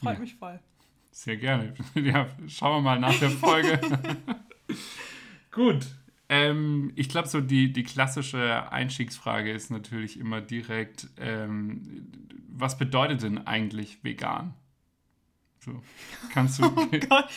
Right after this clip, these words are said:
Speaker 2: <laughs> direkt mit einer Definition
Speaker 1: Okay.
Speaker 2: starten?
Speaker 1: Also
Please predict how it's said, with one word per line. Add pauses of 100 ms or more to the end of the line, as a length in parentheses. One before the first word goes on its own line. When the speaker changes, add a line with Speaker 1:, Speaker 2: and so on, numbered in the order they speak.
(200)
Speaker 2:
<laughs>
direkt
mit
einer
Definition
Speaker 1:
Okay.
Speaker 2:
starten?
Speaker 1:
Also